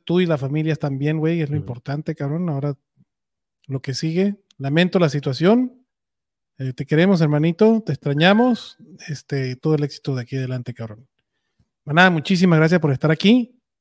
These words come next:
Speaker 1: Nos vemos el lunes con, pues, otro stream. No, sí, el lunes con otro stream. Y no se preocupen por las invitaciones del Maná Ball, que saldrán ya,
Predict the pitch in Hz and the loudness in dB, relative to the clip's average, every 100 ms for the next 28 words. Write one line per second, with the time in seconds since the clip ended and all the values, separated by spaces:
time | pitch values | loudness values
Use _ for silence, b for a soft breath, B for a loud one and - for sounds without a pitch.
0 | _ _ - 147 139 165 170 175 - 135 | _ _ -4 0 4 4 4 2 0 0
1 | 143 151 165 160 - 135 127 123 117 113 | 2 2 2 0 -4 -6 -6 -8 -10 -14
2 | _ _ _ - 196 226 226 196 160 - | _ _ _ -10 -10 -6 -4 -4 -4 -4
3 | 190 254 262 196 226 - _ - 214 175 | -4 -4 0 0 0 -4 _ -6 -4 2
4 | 156 190 185 151 147 165 - 202 254 254 | 4 4 2 0 -4 -4 -6 -4 -4 -6
5 | _ _ _ _ _ _ _ _ 156 160 | _ _ _ _ _ _ _ _ -2 0
6 | 160 170 202 185 170 185 180 156 143 135 | 2 2 2 0 0 0 2 2 2 0
7 | 139 139 151 165 165 143 151 160 190 156 | -4 -2 0 2 2 2 2 2 0 -2
8 | - 135 147 151 147 143 139 139 | -6 -4 -2 0 0 -2 -2 -6